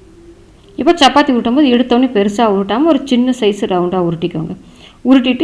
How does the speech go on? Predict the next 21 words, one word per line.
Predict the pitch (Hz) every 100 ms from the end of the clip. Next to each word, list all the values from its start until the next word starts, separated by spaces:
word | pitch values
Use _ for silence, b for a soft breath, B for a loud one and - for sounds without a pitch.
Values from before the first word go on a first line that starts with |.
| 302
இதுல | 294 254
ஒரு | 226 220
டிராப்ஸ் | 214 220 220 196
மட்டும் | 190 185 185
எண்ணெய் | 180 190
போட்டுக்கோங்க. | 175 170 165 156 175 254 415 - - - B B B B 233
எண்ணெய் | 302 302
போட்டு | 214 269 -
ஃபுல்லா | 220 226 233
ஸ்ப்ரெட் | - 214 214 240
பண்ணிட்டு | 196 196 269
அப்படியே | 233 226
நமக்கு | 196 190 190
இதை | 262 330 - - 214
மூணா | 220 214 185
மடிச்சு | 190 208
விட்டுக்கோங்க. | 196 233 233
இந்த | 262
மாதிரி | 220
முக்கோணமா | 208 208 202 202 175
மடிச்சிட்டு, | 170 214